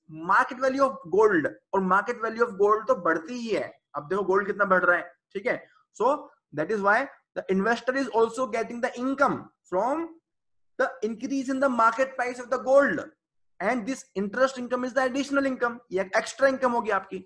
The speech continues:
ठीक है? So इंटरेस्ट पे टैक्स होता है, there is a tax, but on the capital gain there is no tax, it is exempted. What is the meaning of capital gain?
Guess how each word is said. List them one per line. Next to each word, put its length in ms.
ठीक 120
है? 180
So 120
इंटरेस्ट 440
पे 140
टैक्स 260
होता 220
है, 140
there 100
is 80
a 60
tax, 400
but 160
on 120
the 80
capital 460
gain 500
there 180
is 180
no 300
tax, 360
it 100
is 180
exempted. 560
What 180
is 80
the 100
meaning 180
of 120
capital 340
gain? 340